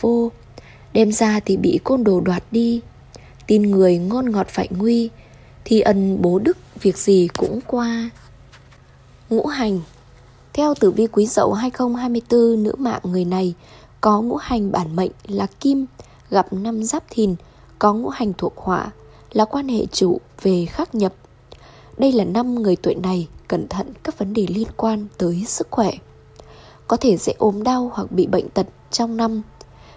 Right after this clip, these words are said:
Kinh doanh làm ăn chú ý về việc mở mang có thuận lợi như ý muốn. Bên cạnh đó, tình cảm của anh em trong nhà không thuận hòa, nhiều mâu thuẫn và lục đục, nhất là vào thời điểm tháng tám âm lịch,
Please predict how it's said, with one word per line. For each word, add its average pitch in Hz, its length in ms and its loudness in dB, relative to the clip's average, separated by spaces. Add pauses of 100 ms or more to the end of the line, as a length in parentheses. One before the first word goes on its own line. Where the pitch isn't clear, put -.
(120)
Kinh 208 180 6
doanh 208 320 2
làm 180 200 2
ăn 226 300 -2
chú 196 160 0
ý 190 220 2
về 240 180 2
việc 185 240 2
mở 185 180 0
mang 214 360 -4 (240)
có 190 280 -4
thuận 214 180 -4
lợi 185 220 2 (140)
như 214 180 -2
ý 180 140 2
muốn. 175 340 0 (800)
Bên 269 140 4
cạnh 180 200 0
đó, 190 400 -2
tình 208 160 -2
cảm 190 280 -4
của - 140 -4
anh 240 240 -2
em 240 180 -4
trong 220 280 -4
nhà 180 320 -2 (200)
không 208 340 -2
thuận 190 200 -4
hòa, 185 360 -2 (680)
nhiều 196 260 6
mâu 240 200 -2
thuẫn 285 440 -4
và 220 100 0
lục 170 240 -6
đục, 175 160 0 (600)
nhất 247 320 -6
là 196 120 0
vào 180 160 -2
thời 190 180 -2
điểm 170 280 4 (140)
tháng 196 180 -10
tám 202 380 -6
âm 240 140 -4
lịch, 196 180 0